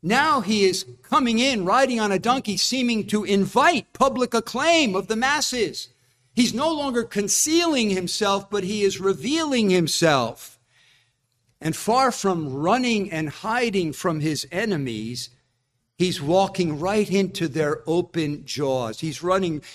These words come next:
he's riding right into the headquarters of the enemies that were plotting his death, namely Jerusalem.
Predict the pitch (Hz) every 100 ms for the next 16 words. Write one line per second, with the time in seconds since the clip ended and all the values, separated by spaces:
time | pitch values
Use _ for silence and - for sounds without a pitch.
0 | - 185 185 - - 143 175 202 190 170
1 | 185 240 262 226 220 190 185 165 190 233
2 | 226 - 175 170 175 175 165 165 175 190
3 | 233 214 190 180 185 165 165 165 - 190
4 | 196 180 156 170 127 - 175 139 113 -
5 | - _ _ _ 156 151 160 147 143 135
6 | 135 - _ - 147 151 139 135 - 123
7 | 107 104